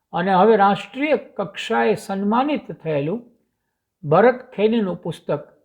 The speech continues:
લેખકના પરિશ્રમની પરાકાષ્ઠા સમાન છે. રાજા રવિ વર્માને દેવદેવીઓના ચિત્રો તરફ વાળ્યા કોણે? આ પ્રશ્ન વિશેષનો જવાબ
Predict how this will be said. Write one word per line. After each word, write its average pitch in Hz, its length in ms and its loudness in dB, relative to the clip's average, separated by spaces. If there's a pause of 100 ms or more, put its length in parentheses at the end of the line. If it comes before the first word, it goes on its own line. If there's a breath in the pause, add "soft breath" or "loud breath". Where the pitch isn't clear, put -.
(540)
લેખકના 220 720 0
પરિશ્રમની 190 840 -4
પરાકાષ્ઠા 160 960 -2
સમાન 135 440 -10
છે. - 240 -14 (1800)
રાજા 170 300 8
રવિ 208 280 2
વર્માને 247 460 2
દેવદેવીઓના 247 800 2
ચિત્રો 240 480 -6
તરફ 240 520 -4
વાળ્યા 160 340 2
કોણે? 262 360 -8 (1040)
આ 254 220 6
પ્રશ્ન - 480 -4
વિશેષનો 190 580 -2
જવાબ 156 380 2